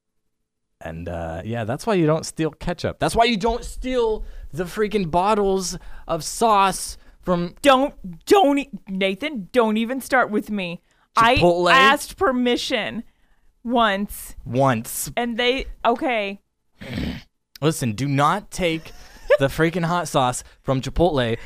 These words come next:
Speaker 1: Rebecca. Somebody's gonna crash into your car.
Speaker 2: I'm not even taking it for myself. I'm taking it for my friends that are having me pick up their
Speaker 1: Oh,
Speaker 2: lunch
Speaker 1: okay.
Speaker 2: for them.
Speaker 1: Okay, so it's like a Robin Hood
Speaker 2: But here's,
Speaker 1: type.
Speaker 2: you know, here's the story. Here's the story. So you go to Chipotle,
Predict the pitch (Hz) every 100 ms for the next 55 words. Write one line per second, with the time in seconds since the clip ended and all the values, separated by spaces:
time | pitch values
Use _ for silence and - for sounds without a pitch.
0 | - 123 127 143 143 220 254 311 269 311
1 | 277 254 247 254 294 240 311 330 - 330
2 | 302 269 262 294 349 349 370 415 440 359
3 | 392 381 370 - 349 330 330 - 349 359
4 | - 302 320 359 - 339 339 - 320 302
5 | 320 320 302 302 302 294 285 294 269 277
6 | 285 - 320 135 123 107 107 127 123 104
7 | 247 - 196 110 113 117 98 - 131 113
8 | 104 95 95 101 104 104 92 92 87 -
9 | - 359 403 82 160 330 440 - 339 381
10 | - - 370 - 392 415 330 196 90 -
11 | _ _ - 392 381 370 - 392 370 311
12 | 196 - _ _ _ _ - 339 311 294
13 | 240 294 302 320 381 - 339 359 - 226
14 | 220 247